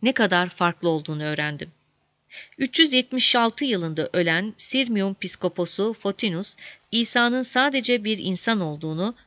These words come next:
Tanrı olmadığını iddia ediyordu. Gerçekten de bu böyle, çünkü sapkınların yaptığı itirazlar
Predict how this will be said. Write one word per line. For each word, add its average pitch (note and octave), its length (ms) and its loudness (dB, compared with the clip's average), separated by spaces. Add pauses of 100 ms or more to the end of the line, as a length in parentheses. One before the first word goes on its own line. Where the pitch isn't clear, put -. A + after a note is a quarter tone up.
(120)
Tanrı F#3+ 480 0
olmadığını D#3+ 560 0
iddia D3+ 420 -2
ediyordu. D3 500 -6 (560)
Gerçekten A3+ 680 4
de A3+ 180 0 (120)
bu G#3+ 220 0
böyle, E3+ 400 2 (100)
çünkü G#3 460 0 (240)
sapkınların A3 600 2
yaptığı G#3+ 400 0
itirazlar E3+ 760 0